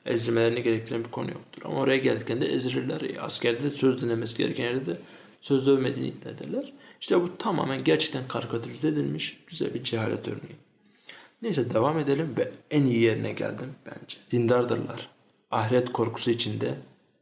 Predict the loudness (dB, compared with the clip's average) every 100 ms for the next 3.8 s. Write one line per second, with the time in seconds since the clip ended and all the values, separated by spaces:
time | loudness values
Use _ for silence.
0 | 0 0 2 0 0 0 -4 -6 -4 -4
1 | -4 -4 -4 -6 -10 -6 0 2 2 0
2 | -2 0 0 0 -2 -4 -2 -4 -6 -12
3 | -6 -6 -6 -8 -10 -16 -20 -20